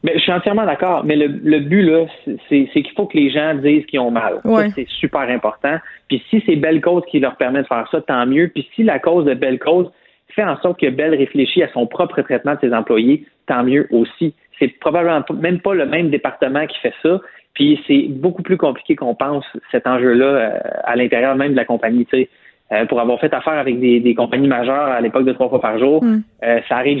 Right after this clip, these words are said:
Speaker 1: souvent que les gens dans le même bureau se parlent pas pantoute, puis qu'on a deux histoires de fait. Puis c'est pas grave, c'est la nature humaine, ok ? Le,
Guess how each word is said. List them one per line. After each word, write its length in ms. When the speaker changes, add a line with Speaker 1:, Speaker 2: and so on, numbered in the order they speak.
Speaker 1:
souvent 260
que 80
les 240
gens 220
dans 100
le 80
même 160
bureau 340
se 60
parlent 180
pas 120
pantoute, 420
puis 100
qu'on 140
a 80
deux 140
histoires 320
de 40
fait. 140
Puis 260
c'est 80
pas 180
grave, 380
c'est 60
la 100
nature 280
humaine, 360
ok ? 180
Le, 180